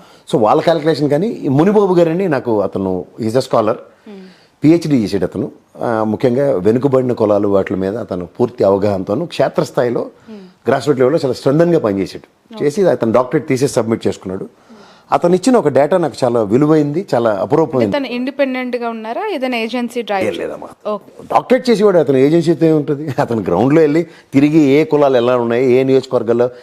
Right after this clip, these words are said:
Speaker 1: ఎలాంటి ప్రభావాలు చూపిస్తాయన్న అంశాలతో ముడిపెట్టే చేస్తారు.
Speaker 2: అవును.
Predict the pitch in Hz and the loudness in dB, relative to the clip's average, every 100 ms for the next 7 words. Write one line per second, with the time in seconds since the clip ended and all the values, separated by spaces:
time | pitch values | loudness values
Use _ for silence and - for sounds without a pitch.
0 | _ 110 135 151 135 127 143 131 131 123 | _ -2 0 0 0 0 0 0 -4 -8
1 | - 131 117 113 143 135 135 127 131 156 | -4 -2 -2 -4 -2 -2 0 0 -2 -2
2 | 165 123 - - - _ 214 180 | -2 -4 -8 -14 -20 _ -20 -20